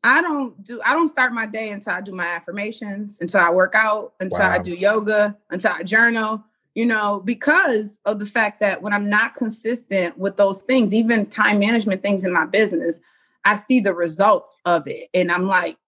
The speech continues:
Speaker 1: "Dang, you know, that skipping that meditation wasn't worth it because I'm in traffic feeling irritated," you know?
Speaker 2: Right,
Speaker 1: So
Speaker 2: right. <laughs>
Speaker 1: the consistency is so important to me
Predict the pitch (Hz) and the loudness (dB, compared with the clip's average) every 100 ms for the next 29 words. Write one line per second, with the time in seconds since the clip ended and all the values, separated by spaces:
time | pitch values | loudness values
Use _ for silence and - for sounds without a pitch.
0 | - 175 220 208 180 202 196 180 175 - | -8 -4 -2 -2 -4 -2 0 0 -2 -6
1 | _ _ - 196 226 - - 170 - 285 | _ _ -2 0 2 0 -6 -18 -2 0
2 | 294 294 277 277 262 254 277 302 254 226 | 4 4 4 2 2 0 0 0 -4 -2
3 | 233 214 202 247 269 196 180 175 202 214 | -4 -4 0 0 0 -2 -6 -6 -4 0
4 | 226 220 202 233 233 - 185 180 _ _ | 0 0 0 0 0 -2 -4 -4 _ _
5 | _ 233 220 208 202 180 _ 247 254 220 | _ 0 2 2 0 -6 _ 2 2 2
6 | 220 170 151 - 196 220 208 - 240 208 | -2 -4 -8 -8 -2 0 2 4 4 4
7 | 214 - 117 117 110 - 107 - 156 - | 4 4 4 4 2 -2 -2 0 0 2
8 | 320 147 254 240 240 220 180 185 180 _ | 2 2 0 -2 -4 -2 0 0 -2 _
9 | _ _ - 160 240 262 226 202 196 185 | _ _ -4 2 4 4 2 -4 -8 -10
10 | 202 220 - 196 - 185 180 165 160 | -8 -8 -8 -12 -8 -4 -2 -2 -4